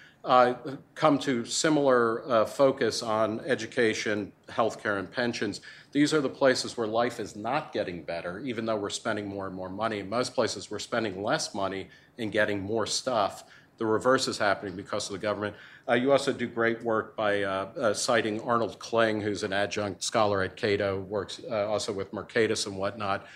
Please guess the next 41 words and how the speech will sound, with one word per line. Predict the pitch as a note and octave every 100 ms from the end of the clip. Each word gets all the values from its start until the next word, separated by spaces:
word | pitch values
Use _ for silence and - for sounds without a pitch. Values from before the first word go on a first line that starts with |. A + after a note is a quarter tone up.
| - -
He's | F3+ B2+
written | D3+ C#3 A#2
a |
series | - C#3+ B2+ A#2
of | G2+
great | A2+ G#2 -
books | G#2 -
that | F#2+
focus | - A#2+ A2+ G#2+ G#2+
on | G2 F#2+
these | G2 F#2
issues. | F#2+ - F#2 E2+ - -
Uh, | A2 G#2 - - - -
you |
know, | G#3
this | D3 D3
is, | C#3+ - -
this | D3 D3
is | -
just | D#3 -
the |
way | B2+ C3
that | A2+ G#2
it | G#2
is. | E3+ C#3+ F#2 -
Government | B2+ B2 A#2+ A#2+
is, | A2 -
is | C#3 G#2+ F#2
screwing | A#2 G#2+ F#2
things | F#2+ F2 B2+
up. | C3+ E2+ - - - - -
But, | - D3+ C#3+ - - _ _ _ _ _ _ _ - -
um, | C#3 B2+ B2+ C3+ -
Kevin | - F3+ F3+
at | D#3+ C#3
one | D3 C#3
point | - B2+
asserts | A2 - A2+ A2+ -
that, | A2 G2+ G2
um, | G2 F#2+ F2+ G2 _ _ _ - -
uh, | B2 G2+ G2+